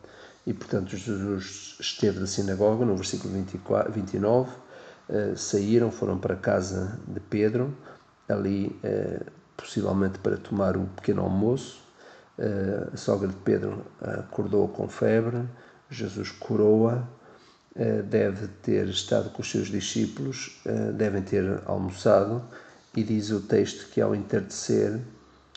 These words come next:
eh, quando o sol se punha, portanto, eh, quase mais para o final do dia. Eh, a intensidade do, dos dias do Senhor Jesus, por vezes eles são muito claros e nós percebemos que Jesus, eh, realmente guardou tempo para tudo,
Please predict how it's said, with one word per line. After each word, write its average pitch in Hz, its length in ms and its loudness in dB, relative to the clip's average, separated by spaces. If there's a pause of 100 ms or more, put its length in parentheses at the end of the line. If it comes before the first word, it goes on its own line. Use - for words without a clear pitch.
(120)
eh, - 180 -8
quando 107 180 2
o 98 40 -4
sol 107 200 0
se 110 100 -8
punha, 101 300 -2
portanto, - 380 2 (340)
eh, 110 320 2 (140)
quase 107 340 6
mais 101 260 2
para 110 180 0
o 95 40 0
final 101 320 -2
do 107 140 -4
dia. 98 340 -6 (540)
Eh, 110 320 2 (240)
a - 260 -8
intensidade 117 840 4
do, 107 460 -4
dos 104 240 -4
dias 107 260 2
do 107 100 -8
Senhor 104 300 -4
Jesus, 98 640 -4 (440)
por 117 140 2
vezes 110 300 4
eles 110 140 2
são 113 160 4
muito 110 260 2
claros 101 640 2
e 104 60 -2
nós 101 200 -2
percebemos - 540 -4
que 107 260 -2
Jesus, 98 560 -6 (420)
eh, 113 240 2
realmente 104 480 2 (480)
guardou 107 340 6
tempo 101 280 2
para 101 240 0
tudo, 107 480 -2